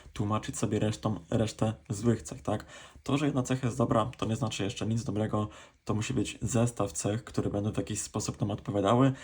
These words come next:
i będą dobre. Także w ten sposób bym tutaj, e, określił i polecał właśnie szukać, szukać tej ambicji swojej i gdzieś tam znajdować trochę lepsze, fajniejsze relacje dla siebie, e, bo to też będzie powodowało, że będziemy mieli więcej szczęścia w swoim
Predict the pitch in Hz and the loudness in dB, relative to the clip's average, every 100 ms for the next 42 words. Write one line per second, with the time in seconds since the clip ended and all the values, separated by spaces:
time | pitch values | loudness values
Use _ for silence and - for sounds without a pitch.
0 | - - - 113 107 104 104 101 - - | -16 -2 2 2 2 0 0 -2 -4 -10
1 | - 101 104 - 120 123 123 - 110 82 | -8 -4 -4 -2 -2 -2 -6 -4 -4 -2
2 | 98 - - 98 - - - - 95 101 | -4 -4 -2 -2 -6 -20 -20 -6 -2 -2
3 | - - 123 107 - 104 - - 101 110 | -2 -4 -2 -4 -2 -2 -2 -2 0 0
4 | 104 101 101 - 98 101 98 101 - - | -2 -2 -2 -4 -6 -4 -4 -4 -6 -12
5 | - - - - - 101 - 101 101 101 | -20 -20 -12 -8 -4 -4 -2 -2 0 0
6 | 110 107 - 104 101 104 - 107 131 - | -2 -4 -4 -2 0 0 -2 -4 -4 -4
7 | 95 101 98 98 95 - - - - - | -4 -2 -2 -2 -4 -8 -16 -20 -12 -4
8 | 110 101 - - - 101 98 - 95 98 | -2 -2 -4 -10 -6 -4 -2 -4 -6 -4
9 | 98 95 - 101 101 - 101 104 - 107 | -4 -4 -4 -2 -4 -4 -4 -4 -2 -2
10 | 104 104 - - - - 92 95 - 123 | -2 -4 -10 -20 -14 -4 -2 -2 -4 -4
11 | - - 90 95 87 - _ _ _ _ | -6 -4 -4 -2 -4 -6 _ _ _ _
12 | _ _ _ - - - 107 107 98 104 | _ _ _ -20 -18 -6 0 0 2 2
13 | - 110 101 104 101 104 - - _ _ | 0 -2 -2 -2 -2 -2 -4 -10 _ _
14 | - 123 120 104 - 101 - 95 90 - | 0 2 2 -2 -2 -4 -4 -6 -6 -8
15 | - 101 | -6 -6